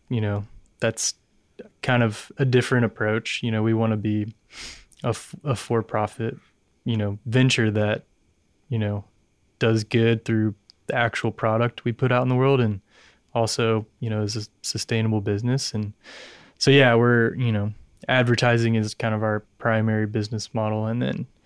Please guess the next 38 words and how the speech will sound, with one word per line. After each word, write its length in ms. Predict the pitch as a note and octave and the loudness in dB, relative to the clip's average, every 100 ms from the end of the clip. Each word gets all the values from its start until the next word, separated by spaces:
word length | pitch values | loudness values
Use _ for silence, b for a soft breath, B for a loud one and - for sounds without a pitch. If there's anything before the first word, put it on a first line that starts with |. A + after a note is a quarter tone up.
| b b _ | b b _
we 120 | B2 | 2
do 180 | B2+ C#3+ | 6 6
have 220 | C3 A#2 | 6 4
a 200 | A2 G#2+ | 4 2
membership 560 | G#2+ A2+ A2+ - G#2+ - _ _ - | 2 2 0 -2 -4 -8 _ _ -2
program 440 | G#2+ G#2 G#2+ G#2 | 0 0 0 -2
where 160 | G#2+ G#2+ | -2 -4
it's, 340 | - - - B B B B B B _ - | -4 -6 -6 B B B B B B _ -4
you 160 | A#2+ | 0
know, 220 | A2+ G2+ G#2 - | 2 0 -6 -8
you 120 | A#2+ | -6
can, 280 | - A2 - _ _ _ | -2 -2 -4 _ _ _
if 140 | - - | -8 -4
you've 200 | A2 - C#3+ | -4 -6 2
been 140 | C3+ | 4
a 40 | B2+ | 4
subscriber 480 | B2 - F3 E3+ D#3+ | 0 2 4 4 4
for 120 | E3+ | 4
a 80 | D#3 | 4
while 380 | D#3 D3+ D3+ C#3 | 6 6 6 4
and 580 | B2 A#2+ A2+ A2+ G#2+ A2+ | 2 2 2 0 -2 -6
you 240 | B2 A#2+ A#2 | -6 -4 -2
love 280 | A#2+ A#2+ A#2+ | 2 2 2
what 80 | A#2 | 0
we 120 | A2+ | 0
do 220 | A#2 A#2+ | 2 2
and 80 | A#2 | 2
wanna 140 | A2+ | 0
help 180 | A2 A2+ | -2 -2
us 160 | A2+ - | -4 -4
reach 220 | A#2 - | -8 -6
more 100 | A2+ | -8
people, 560 | G#2+ D#3 D3+ C#3 C3 B2 - | -2 -2 0 2 2 0 -6
you 60 | A2+ | -4
know, 60 | |
you 140 | A2 A2 | -2 -2
can 140 | A#2 | -6
pay 280 | G#2+ G#2+ | -2 -2